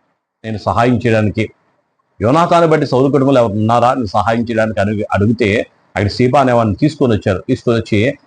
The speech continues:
"ఎవరు లేరయ్యా, ఒక యోనాతాను కుమారుడు మాత్రమే ఉన్నాడయ్యా" అన్నాడు. నిజంగా ఆ సంఘటన మనం చూసినప్పుడు ఆ కుటుంబంలో, సౌలు కుటుంబంలో యోనాతాను మాత్రం నీతిమంతుడిగా ఉన్నాడు. యోనాతాను మాత్రం దేవుని యందు భయభక్తులు కలిగిన వాడిగా ఉన్నాడు.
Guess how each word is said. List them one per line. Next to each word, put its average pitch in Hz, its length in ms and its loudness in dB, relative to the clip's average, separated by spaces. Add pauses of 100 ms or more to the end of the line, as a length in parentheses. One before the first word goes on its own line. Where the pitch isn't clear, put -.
(180)
"ఎవరు 131 260 2
లేరయ్యా, 151 500 4
ఒక 127 260 -4
యోనాతాను 131 540 2
కుమారుడు 139 360 2
మాత్రమే 139 340 2
ఉన్నాడయ్యా" 120 480 0
అన్నాడు. 98 320 -6 (720)
నిజంగా 175 320 2
ఆ 170 40 6
సంఘటన 143 360 0
మనం 131 280 2
చూసినప్పుడు 123 580 -2 (540)
ఆ 113 40 2
కుటుంబంలో, 180 800 2
సౌలు 156 200 0
కుటుంబంలో 156 380 0
యోనాతాను 147 500 0
మాత్రం 139 360 2
నీతిమంతుడిగా 123 580 0
ఉన్నాడు. 98 240 -2 (640)
యోనాతాను 151 440 2
మాత్రం 139 340 2
దేవుని 151 260 2
యందు 151 120 2
భయభక్తులు 135 520 0
కలిగిన 139 300 2
వాడిగా 143 300 2
ఉన్నాడు. 107 300 -2